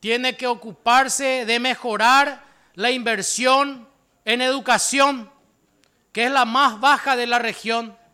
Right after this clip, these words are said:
con relación al Producto Interno Bruto.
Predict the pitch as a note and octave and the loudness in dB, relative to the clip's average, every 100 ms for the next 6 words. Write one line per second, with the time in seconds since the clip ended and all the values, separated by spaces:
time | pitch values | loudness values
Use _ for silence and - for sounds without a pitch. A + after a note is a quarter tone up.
0 | _ _ _ _ _ G#3+ A3+ A3+ G#3+ A3 | _ _ _ _ _ -4 -2 0 0 -2
1 | A3+ A3+ G#3 G#3 A3 G3+ G#3 G#3 G#3 G3+ | -4 -4 -4 -6 -6 -6 -6 -6 -6 -6
2 | B3 A#3 F3 B2 | -8 -8 -12 -14